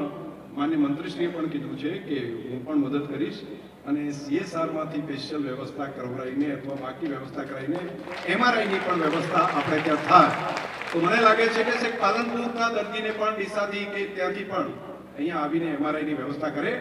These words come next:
અને પ્રાઇવેટ ડોક્ટર મિત્રોને પણ આવા કેસ આવ્યા હોય તો એમ આર આઈ ની વ્યવસ્થા અહીંયા થાય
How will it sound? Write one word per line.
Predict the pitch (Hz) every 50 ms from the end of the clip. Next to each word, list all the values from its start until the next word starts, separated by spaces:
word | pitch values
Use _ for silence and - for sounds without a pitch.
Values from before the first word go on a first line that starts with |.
| - - - - -
અને | 160 175 180 175 -
પ્રાઇવેટ | 180 180 185 208 247 262 254 233
ડોક્ટર | 214 208 208 208 208 202
મિત્રોને | 196 185 - 196 202 202 196 196 196 202
પણ | 226 247 - 160 143 - -
આવા | - 175 185 180 -
કેસ | 170 170 - -
આવ્યા | 151 151 165 165 170 180
હોય | 202 226 247 - - - - - -
તો | 151 147 147
એમ | 165 170
આર | 170 170
આઈ | 170 170
ની | 170 165 147
વ્યવસ્થા | 143 143 165 165 - 170 165
અહીંયા | 147 147 151 143 - -
થાય | 143 151 175 196 220 220